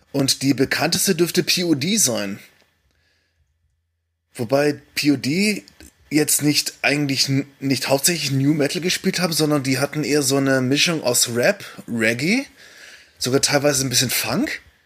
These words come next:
Und die, die gab's in den Mitte der neunziger eigentlich auch schon, aber so richtig groß geworden sind sie erst so zweitausendeins mit ihrem Album Satellite. Und die Band hat de-, die Band war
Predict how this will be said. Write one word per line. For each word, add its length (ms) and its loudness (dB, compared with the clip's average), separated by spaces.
Und 680 0
die, 140 2
die 280 -6
gab's 300 0
in 100 -8
den 300 -4
Mitte 180 2
der 120 0
neunziger 320 0
eigentlich 180 -6
auch 160 -2
schon, 160 -2
aber 160 -2
so 140 0
richtig 320 0
groß 240 -2
geworden 260 0
sind 240 -2
sie 140 0
erst 400 0
so 100 -2
zweitausendeins 800 -2
mit 120 -4
ihrem 320 -2
Album 300 -2
Satellite. 680 0
Und 80 -4
die 80 2
Band 260 2
hat 240 -4
de-, 220 2
die 120 0
Band 300 0
war 120 4